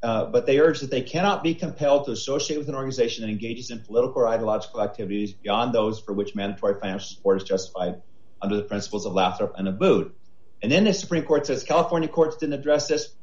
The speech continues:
We decline to do so in the first instance." State courts, of course, can, uh, consider this on remand. That's not an extreme claim. That's exactly the claim that they're raising here. That's, now, maybe Morrow was talking about some sort of extreme claim.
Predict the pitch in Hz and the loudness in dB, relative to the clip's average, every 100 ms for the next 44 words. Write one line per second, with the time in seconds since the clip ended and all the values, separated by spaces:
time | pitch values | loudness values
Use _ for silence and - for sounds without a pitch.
0 | - 131 131 - 127 120 113 120 - 113 | -10 -6 -6 -6 -4 -4 -4 -6 -6 -6
1 | 107 - 104 - - 98 - 95 - - | -6 -4 -4 -4 -8 -8 -8 -10 -10 -16
2 | - - - - 135 143 139 131 - 110 | -16 -16 -12 -2 2 2 4 4 2 -6
3 | 113 107 - 101 92 104 - - 95 92 | -4 -4 -2 -6 -4 -10 -12 -6 -6 -4
4 | 101 - 98 98 98 90 95 95 85 85 | -6 -4 -4 -4 -4 -4 -2 -2 -2 -6
5 | - - - - 202 240 285 220 175 - | -12 -16 -14 0 2 2 0 2 0 0
6 | 165 156 147 139 262 294 185 156 180 131 | 0 0 -2 -4 -2 0 2 2 2 2
7 | 170 185 190 165 165 151 143 147 127 127 | 2 4 2 0 -2 -2 0 2 6 6
8 | 135 139 185 131 - - - - - 135 | 4 0 2 2 0 -10 -14 -14 -4 -2
9 | 104 104 131 139 123 127 170 226 175 139 | -2 -6 -2 -2 0 2 4 6 4 6
10 | 185 370 135 107 107 113 98 101 92 90 | 6 6 4 4 0 0 0 -2 -2 -2
11 | - 104 95 101 90 78 - - 87 85 | -2 -6 -6 -2 -2 -2 -10 -8 -8 -8
12 | 90 87 98 | -8 -6 -8